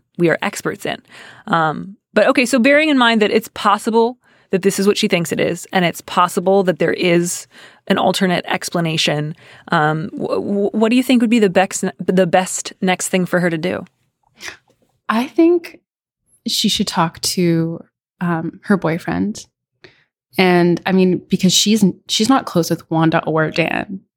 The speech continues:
Speaker 2: so she doesn't know what they're like. She doesn't know their lives or their personalities. I feel like her boyfriend would be the best person to talk to, um, as far as knowing what to do, because, I mean, sometimes you'll have a friend where that, that is something you can bring up and be like,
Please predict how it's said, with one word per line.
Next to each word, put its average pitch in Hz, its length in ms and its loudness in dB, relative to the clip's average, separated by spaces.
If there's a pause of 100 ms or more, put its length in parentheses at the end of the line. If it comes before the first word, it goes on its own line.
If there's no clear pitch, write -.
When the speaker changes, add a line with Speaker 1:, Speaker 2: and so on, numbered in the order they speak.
Speaker 2:
so 160 300 2
she - 180 -2
doesn't 233 240 2
know 175 180 4
what 165 180 -2
they're 165 160 -2
like. - 360 -4
She - 160 -4
doesn't 165 160 4
know 165 460 0
their 170 160 2
lives 156 480 0
or 160 260 -2 (200)
their 175 100 -2
personalities. 165 640 0 (380)
I 190 60 -2
feel 247 120 2
like 302 120 2
her 381 120 0
boyfriend 214 400 0
would 185 80 0
be 175 120 4
the 175 100 2
best - 340 -4
person 160 260 0
to 151 80 0
talk 156 260 -2
to, 160 300 -4 (460)
um, 160 400 -2 (600)
as 180 120 -2
far 180 180 2
as 180 280 0 (320)
knowing 190 340 4
what - 140 0
to - 120 -2
do, 185 280 2
because, 170 240 -2
I 170 80 4
mean, 170 320 4 (300)
sometimes 202 460 2
you'll 190 100 2
have 160 180 0
a 165 60 -4
friend 156 380 0
where - 200 -6
that, - 320 -8
that 160 120 0
is 165 140 0
something 165 360 2
you 156 120 4
can 160 200 0
bring 156 220 2
up 156 160 0
and 156 140 2
be 156 100 -2
like, 156 380 -4